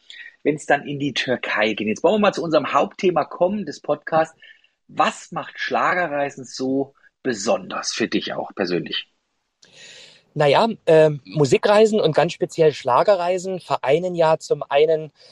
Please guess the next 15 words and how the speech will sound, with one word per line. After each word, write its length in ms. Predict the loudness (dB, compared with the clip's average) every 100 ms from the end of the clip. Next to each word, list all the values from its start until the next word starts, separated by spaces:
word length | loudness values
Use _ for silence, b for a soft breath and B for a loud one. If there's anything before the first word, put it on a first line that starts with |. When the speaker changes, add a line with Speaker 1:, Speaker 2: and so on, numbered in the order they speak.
| b 0
Speaker 2:
äh, 220 | 2 2
eine 200 | 0 -2
Destination, 960 | -2 -4 -2 -4 -6 2 6 6 2 -10 _
eine 220 | -10 -6 -6
Region 560 | -2 4 4 2 -6 -8
oder 200 | -2 0
bei 140 | 0
einer 180 | -4 -2
Kreuzfahrt 520 | 2 2 2 -4 -2
eine 140 | -2 -6
Route, 420 | -4 0 4 2 B B B
die 80 | -4
man 140 | -2 0
erleben 400 | 2 2 0 -2
kann, 280 | -2 -2